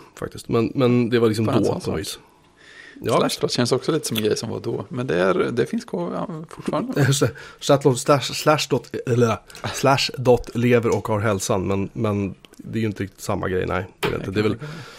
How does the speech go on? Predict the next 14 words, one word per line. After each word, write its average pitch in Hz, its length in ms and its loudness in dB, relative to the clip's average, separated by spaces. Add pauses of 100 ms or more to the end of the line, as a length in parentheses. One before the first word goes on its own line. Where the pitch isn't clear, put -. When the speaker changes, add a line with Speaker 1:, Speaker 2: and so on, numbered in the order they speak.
(1040)
Speaker 1:
Slashdot 143 540 4
är, 127 300 4
känns 120 340 4
väl 123 80 4
mer 123 220 6
som 120 140 2
en 113 60 4
sorts - 200 -2
Daring 113 260 0
Fireball, 113 400 2
fast - 280 -4
om 107 180 -2
allting 98 320 -4
annat. 98 340 -4